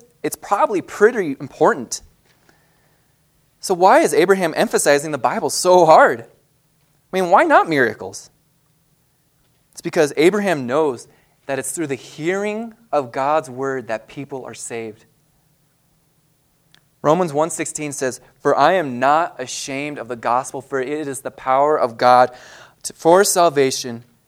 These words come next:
to everyone who believes." God's word is the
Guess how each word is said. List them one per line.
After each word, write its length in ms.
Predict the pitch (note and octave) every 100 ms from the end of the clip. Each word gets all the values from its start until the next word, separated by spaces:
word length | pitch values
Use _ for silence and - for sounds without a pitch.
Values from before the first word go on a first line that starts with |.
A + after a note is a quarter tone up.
| -
to 220 | - B2+ -
everyone 640 | C#3 C#3+ D3 C#3+ C#3+ C#3+
who 220 | A#2+ A#2+
believes." 600 | A#2+ A#2 A2+ G#2+ G#2+ - _ _ _ _ _ _ _ _ _ _ _ _ _ _ _ _ _ _ _ _ - C#3+
God's 480 | E3 F3 G3 F3+
word 720 | E3 C3+ B2+ D#3 D#3 D#3+ D#3 -
is 160 | C3+ A#2
the 180 | B2